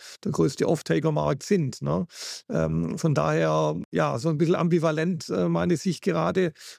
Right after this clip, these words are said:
Und ich hoffe mir jetzt schon, dass auch die Bundesregierung dann, die neue Bundesregierung in Europa hier wieder mehr Koordinierung schafft und auch wieder mehr Führung zeigt. Denn daran hat schon auch gefehlt die letzten Jahre, ne?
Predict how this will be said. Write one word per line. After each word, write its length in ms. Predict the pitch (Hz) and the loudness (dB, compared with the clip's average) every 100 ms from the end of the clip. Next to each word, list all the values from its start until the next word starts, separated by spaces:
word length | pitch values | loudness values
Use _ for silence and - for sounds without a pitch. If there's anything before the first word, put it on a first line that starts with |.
| - | -2
Und 120 | 170 | 0
ich 120 | 156 | 2
hoffe 260 | 170 131 160 | 2 0 0
mir 100 | 160 | 0
jetzt 240 | 156 151 | 0 -2
schon, 300 | - 160 196 | 0 2 2
dass 140 | 175 151 | 2 0
auch 120 | - | -2
die 120 | - | -2
Bundesregierung 680 | 135 160 156 175 151 170 170 | 0 0 2 0 2 2 2
dann, 180 | 165 165 | 2 0
die 100 | 151 | 0
neue 220 | 147 165 | 2 2
Bundesregierung 680 | 170 165 147 160 156 156 160 | 2 0 0 0 2 2 0
in 200 | 160 - | -2 0
Europa 420 | 156 160 - 151 | 2 2 2 0
hier 260 | 147 156 147 - - - | 2 0 -2 -12 -20 -4
wieder 200 | 185 160 | 0 2
mehr 300 | 151 160 156 | 4 4 2
Koordinierung 600 | - 160 143 151 160 165 | 0 0 0 2 2 2
schafft 400 | 143 165 160 - | 2 0 -2 -2
und 80 | 165 | -2
auch 100 | 156 | 0
wieder 140 | 143 | 0
mehr 160 | 151 151 | 2 2
Führung 380 | - 165 151 - | 2 2 2 0
zeigt. 340 | - - - | -4 -4 -4
Denn 100 | - | -2
daran 280 | 131 147 143 | 0 2 0
hat 120 | 147 | 0
schon 140 | - - | -2 -2
auch 160 | 143 | -2
gefehlt 380 | - 147 73 71 | -4 0 0 0
die 40 | |
letzten 380 | - - - 78 | -2 -6 -6 -4
Jahre, 320 | 71 - - | -4 -4 -8
ne? 100 | - | -12